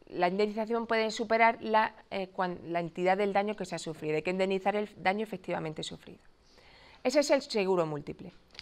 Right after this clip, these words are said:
El coaseguro es, tiene algunas similitudes, pero,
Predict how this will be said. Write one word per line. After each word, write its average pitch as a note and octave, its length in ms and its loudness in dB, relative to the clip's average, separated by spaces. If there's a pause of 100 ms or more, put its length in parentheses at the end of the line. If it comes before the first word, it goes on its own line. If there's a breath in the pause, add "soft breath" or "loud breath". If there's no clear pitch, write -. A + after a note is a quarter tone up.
(1500 loud breath)
El B3 160 8
coaseguro C#4+ 580 8
es, C#4 360 2 (220)
tiene D4+ 220 10
algunas C4+ 320 8
similitudes, D4+ 760 6 (160)
pero, D4 440 6